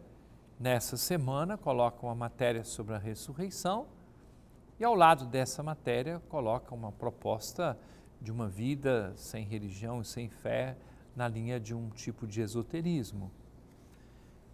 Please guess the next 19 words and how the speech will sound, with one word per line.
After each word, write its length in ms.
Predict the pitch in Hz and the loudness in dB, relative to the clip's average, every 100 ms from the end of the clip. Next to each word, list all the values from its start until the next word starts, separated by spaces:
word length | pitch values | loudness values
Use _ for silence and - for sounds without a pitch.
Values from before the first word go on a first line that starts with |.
| - | -2
As 160 | 120 | 0
duas 260 | 151 196 - | 6 6 6
coisas 380 | - 165 160 160 | 4 4 4 2
são 200 | - 156 | 2 2
colocadas 720 | 156 147 147 147 147 139 135 | 2 0 6 8 8 4 -2
uma 140 | 147 | -2
ao 80 | 139 | 4
lado 260 | 135 131 | 4 4
da 100 | 127 | 2
outra. 460 | 143 165 - 117 110 - - - - - - - - | 2 2 0 -4 -4 -10 -20 -20 -20 -20 -20 -20 -8
Uma 140 | 120 | -6
comparação 680 | - 135 - 131 127 - 139 | -4 -2 8 8 8 4 -4
que 120 | 123 | -2
eu 80 | 127 | -4
faço 400 | - 147 156 - | 4 6 6 2
é 20 | |
como 260 | - 143 135 | -2 -2 -2
se 180 | - 127 | -4 -6
estivéssemos, 920 | - 113 131 127 - 120 117 - - | -6 0 2 2 -2 -8 -8 -10 -12